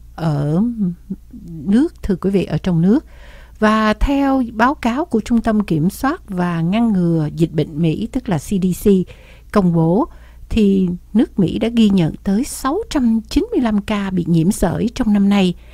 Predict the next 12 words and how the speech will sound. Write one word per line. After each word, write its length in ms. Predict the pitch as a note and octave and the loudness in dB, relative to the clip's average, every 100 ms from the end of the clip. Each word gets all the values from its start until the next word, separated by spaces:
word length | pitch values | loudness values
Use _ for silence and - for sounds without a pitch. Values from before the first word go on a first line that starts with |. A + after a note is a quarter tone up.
| - - - | -20 -18 0
Đây 260 | A#3+ A3+ | 4 4
là 120 | G3+ | 0
con 160 | C#3+ E3 | -2 -4
số 260 | - F3 G3 | -2 -2 -2
cao 220 | G#3+ E3+ | -6 -2
nhất 220 | E3 G#3+ - - - - - | 2 2 2 -10 -20 -20 -6
kể 280 | - F3+ B3 F#4 | -2 0 0 0
từ 480 | - F#3+ E3+ D#3+ C#3+ - - | 0 0 0 -2 -4 -10 -18
khi 380 | - - C#4 C#4+ | -4 2 4 4
mà 320 | C4 E3 D#3+ | 2 0 0
nước 240 | D3+ G#3+ D4 | 0 -2 -2
Mỹ 320 | B3 - A3+ | -2 -2 -6